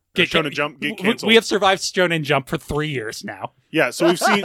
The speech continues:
Speaker 2: we've
Speaker 1: <laughs>
Speaker 2: seen a bunch of Shonen Jump get canceled, and they handled it a different ways, but almost all of them, except for Hellborn Higuma,
Speaker 1: <laughs>
Speaker 2: actually, like, end it in some, in some manner, as opposed to this one where it's like, you know,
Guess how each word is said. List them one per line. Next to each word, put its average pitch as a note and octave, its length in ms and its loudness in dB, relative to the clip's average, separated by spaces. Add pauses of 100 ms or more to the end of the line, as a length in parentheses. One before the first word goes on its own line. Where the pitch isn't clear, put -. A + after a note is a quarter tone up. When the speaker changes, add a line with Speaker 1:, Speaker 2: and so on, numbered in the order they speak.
Speaker 2:
we've G3 120 0
Speaker 1:
<laughs> - 0 -
Speaker 2:
seen G#3+ 180 -2
a G#3 40 -2
bunch F#3 200 -2
of E3 80 -4
Shonen E3 260 -2
Jump C3 260 -6
get A#2 120 -14
canceled, A#2 380 -8
and B2 140 -4
they C#3+ 120 2
handled F3+ 340 -4
it D3 100 -6
a B2 40 -18
different B2+ 340 -4
ways, A#2+ 260 -4
but B2 140 -4
almost D3+ 320 0
all D3 260 0
of A#2+ 80 -10
them, B2+ 180 -4
except A#2 300 -8
for A#2+ 100 -8
Hellborn B2 380 -6
Higuma, G#2+ 520 -12 (200)
Speaker 1:
<laughs> B3 100 4 (380)
Speaker 2:
actually, D3+ 640 -2
like, C3 340 -4
end C3 220 -2
it G#2 180 -10
in B2+ 220 -4
some, A#2+ 360 -6 (300)
in B2 180 -8
some A#2 280 -6
manner, A2+ 280 -2
as A#2+ 140 -4
opposed C#3 240 -2
to C#3 80 -4
this D3+ 220 -2
one C#3 200 -4
where B2 120 0
it's B2 160 -4
like, A#2 260 -2
you B2 80 -6
know, G#2+ 220 -6